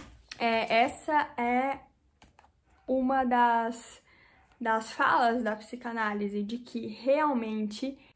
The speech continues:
um desejo não realizado leva realmente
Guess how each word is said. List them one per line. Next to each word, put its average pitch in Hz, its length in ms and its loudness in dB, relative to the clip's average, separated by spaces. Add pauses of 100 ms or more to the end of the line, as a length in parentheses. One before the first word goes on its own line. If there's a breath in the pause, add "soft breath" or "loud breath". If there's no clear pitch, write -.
(160)
um 320 220 4
desejo 311 920 4
não 254 260 0
realizado 247 880 2
leva 302 680 4
realmente 302 920 -2